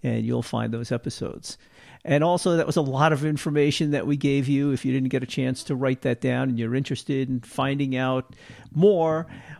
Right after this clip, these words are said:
all of that contact information and the U R Ls are contained in the show notes associated with this episode at w w w dot eyes on success dot net.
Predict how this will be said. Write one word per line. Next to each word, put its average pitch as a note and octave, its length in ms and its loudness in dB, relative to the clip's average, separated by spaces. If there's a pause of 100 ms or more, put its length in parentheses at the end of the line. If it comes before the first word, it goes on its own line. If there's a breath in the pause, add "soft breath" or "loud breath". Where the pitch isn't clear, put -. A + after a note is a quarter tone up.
(140 loud breath)
all D3+ 180 2
of D3+ 80 -4
that D#3 160 -6
contact D3 420 -4
information D3 680 -2
and A#2+ 100 0
the A2+ 100 0
U C#3+ 180 4
R C3 160 2
Ls C#3 320 -2
are D3 180 -2
contained D#3+ 540 -2
in C#3+ 100 0
the C#3 80 -2
show B3 220 0
notes D#3 260 0
associated B2 540 -2
with A#2 140 -4
this A#2 200 -4
episode B2 560 -4
at B2 320 -6
w C3+ 280 -2
w C3 300 -6
w G#3 400 -4
dot - 280 -4
eyes D#3+ 340 -2
on D#3+ 140 -4
success D3+ 440 -4
dot - 300 -2
net. C3+ 260 -4